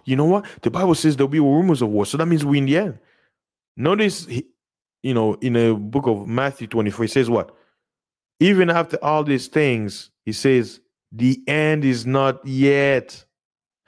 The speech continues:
That's why I tell you, people don't read the Bible. Because if they did read the Bible,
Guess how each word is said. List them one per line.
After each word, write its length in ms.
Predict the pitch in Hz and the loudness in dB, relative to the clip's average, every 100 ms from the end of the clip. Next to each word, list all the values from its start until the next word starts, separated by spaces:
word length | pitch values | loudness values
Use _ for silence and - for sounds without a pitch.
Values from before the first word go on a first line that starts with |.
| - - - | -20 -10 -2
That's 200 | 175 190 | -2 0
why 140 | 180 | 0
I 20 | |
tell 400 | 151 - 196 214 | 0 0 2 4
you, 100 | 156 | 2
people 440 | 120 113 202 214 165 | 0 -4 -4 0 0
don't 240 | 156 151 | 2 2
read 220 | 156 175 | 2 0
the 100 | 135 | -2
Bible. 480 | 120 139 175 113 95 _ _ _ _ _ | -4 -6 -8 -12 -18 _ _ _ _ _
Because 260 | 120 139 | 0 2
if 160 | 143 170 | 2 2
they 120 | 151 | 2
did 200 | 151 269 | 4 4
read 240 | 247 165 156 | 6 4 2
the 80 | |
Bible, 580 | 123 117 113 110 120 139 | 0 0 -2 -2 -4 -6